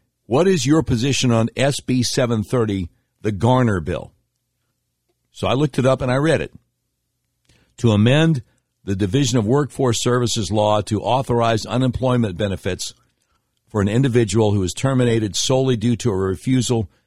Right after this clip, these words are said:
to be vaccinated against corona-, uh, coronavirus, against covid nineteen." Okay? Trent Garner, good guy. Okay, again, the leadership,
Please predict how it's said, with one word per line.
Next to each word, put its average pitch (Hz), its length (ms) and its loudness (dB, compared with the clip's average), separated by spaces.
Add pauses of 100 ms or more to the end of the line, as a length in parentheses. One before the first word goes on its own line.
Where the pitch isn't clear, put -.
(120)
to 110 100 -6
be 98 140 0
vaccinated 110 680 -2
against 104 300 -4
corona-, 110 320 -2
uh, 98 220 -4 (160)
coronavirus, 92 840 -4 (400)
against 98 240 -6
covid 101 220 -2
nineteen." 90 480 -6 (760)
Okay? 117 300 -4 (580)
Trent 139 220 -2
Garner, 113 260 0
good 113 220 0
guy. 98 260 0 (2250)
Okay, 120 280 0
again, 123 640 2 (2750)
the 117 240 -2
leadership, 139 840 0